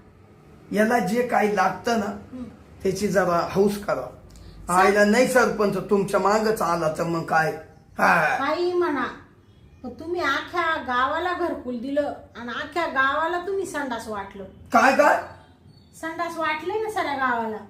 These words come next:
Speaker 1: अहो, बांधून दिले, बांधून.
Speaker 2: हा, म्हणजे संडास बांधून दिले ना?
Speaker 1: हा.
Speaker 2: मग मी कुठं काय चुकीचं
Speaker 1: तुम्ही,
Speaker 2: बोललो?
Speaker 1: तुम्ही म्हणते संडास वाटले म्हणजे काय?
Speaker 2: हा, हा, हा, हा, म्हणजे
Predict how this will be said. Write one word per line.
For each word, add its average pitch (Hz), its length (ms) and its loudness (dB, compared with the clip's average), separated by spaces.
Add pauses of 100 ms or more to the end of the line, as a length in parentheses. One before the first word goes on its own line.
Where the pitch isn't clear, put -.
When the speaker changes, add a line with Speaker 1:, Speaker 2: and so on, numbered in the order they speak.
(520)
Speaker 1:
अहो, 254 340 10
बांधून 254 460 6
दिले, 262 260 4
बांधून. 240 880 4 (1300)
Speaker 2:
हा, - 440 -2
म्हणजे 403 240 2
संडास 381 460 -2
बांधून 403 360 2
दिले 403 160 0
ना? 453 140 0
Speaker 1:
हा. 285 580 6 (160)
Speaker 2:
मग 320 140 -10
मी 403 160 -2
कुठं 508 220 -4
काय 403 360 -4
चुकीचं - 320 -8
Speaker 1:
तुम्ही, 285 200 6
Speaker 2:
बोललो? 262 160 2
Speaker 1:
तुम्ही 262 140 0
म्हणते 247 380 2
संडास 247 640 4
वाटले 214 500 4
म्हणजे 220 300 4
काय? 160 320 0 (1080)
Speaker 2:
हा, - 280 -6
हा, 320 120 0
हा, - 220 -4 (360)
हा, 285 100 -4
म्हणजे 320 240 -4